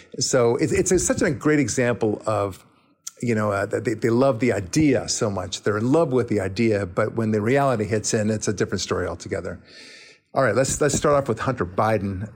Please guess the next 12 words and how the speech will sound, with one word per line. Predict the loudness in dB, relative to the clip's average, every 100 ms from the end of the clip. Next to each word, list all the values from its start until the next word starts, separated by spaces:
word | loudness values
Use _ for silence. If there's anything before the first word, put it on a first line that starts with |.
| -4
Uh, | 0 0 0
so | 0
the | 2
news | 4 4 4 2 -2 0
has | -2 0
come | -2
out | 0 0 0 -4 -8
that | -2 0 0 -4 -12 -20 -12 -12 -6 -6 -6
it's, | -10 -14 -14 -16 -16 -4 -2 0
it's | 2 2
almost | 2 2 0
unassailable. | -2 0 2 2 0 -2